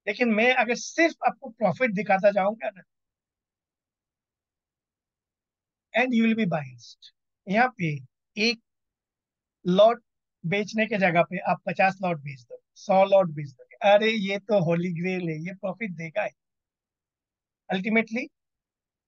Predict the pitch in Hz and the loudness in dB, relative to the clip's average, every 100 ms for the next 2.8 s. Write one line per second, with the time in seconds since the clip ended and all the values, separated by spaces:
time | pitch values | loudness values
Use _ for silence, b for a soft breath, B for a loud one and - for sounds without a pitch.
0 | _ _ _ _ _ _ _ _ _ _ | _ _ _ _ _ _ _ _ _ _
1 | _ 202 196 202 208 214 190 175 196 214 | _ -2 2 2 4 4 2 0 2 2
2 | 185 190 - 196 180 180 185 | 4 -2 -2 -4 0 0 -2